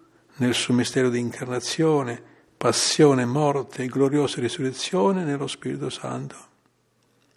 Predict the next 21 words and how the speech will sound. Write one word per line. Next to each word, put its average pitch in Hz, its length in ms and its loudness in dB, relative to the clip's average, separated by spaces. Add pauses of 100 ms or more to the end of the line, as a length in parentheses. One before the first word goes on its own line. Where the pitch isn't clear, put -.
(1200)
In 170 180 2
questa 208 340 2
procedura 160 560 4
divina 143 380 2
ed 131 60 -2
eterna, 120 720 -4
tutto 220 440 2
ciò 190 400 4
che - 160 -2
è 135 60 0
del 170 280 -2
Padre 180 640 -4
è - 160 -18
stato 160 280 -2
dato 160 280 0
a 143 60 0
Cristo - 360 -6
Gesù - 600 -2 (480)
nello 135 280 0
Spirito 135 380 -6
Santo, 143 440 -10